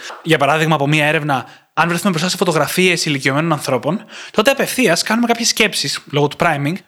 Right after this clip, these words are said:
που έχουν να κάνουν με τη μεγαλύτερη ηλικία. Και αυτές μετά δημιουργούν φόβους, σκέψεις και συναισθήματα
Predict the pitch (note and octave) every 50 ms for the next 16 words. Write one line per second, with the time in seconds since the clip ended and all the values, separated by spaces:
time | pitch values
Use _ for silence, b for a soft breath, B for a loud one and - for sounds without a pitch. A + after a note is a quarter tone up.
0 | _ _ - A#3+ - - B3+ A3+ A#3+ A#3+ B3 B3 A#3+ A#3 A#3 G#3 G3+ F#3 G#3 G3
1 | E3 F#3 G3 F#3 G3+ F#3 E3 E3 D3 - - B2+ G#2+ - - - _ _ _ _
2 | - F#3+ F3+ - - D4 E4+ E4+ G4+ C4 G3 F3 F3 F3 F3 E3+ E3+ A3+ C4+ C#4+
3 | A3 - - - - - G3+ A3+ B3+ C#4 - - - F#3 - - - G3+ G#3+ -
4 | - - - A#3 - A#3 F#3+ - - A3+ G3 D#3 C3 B2+ C#3 D#3+ -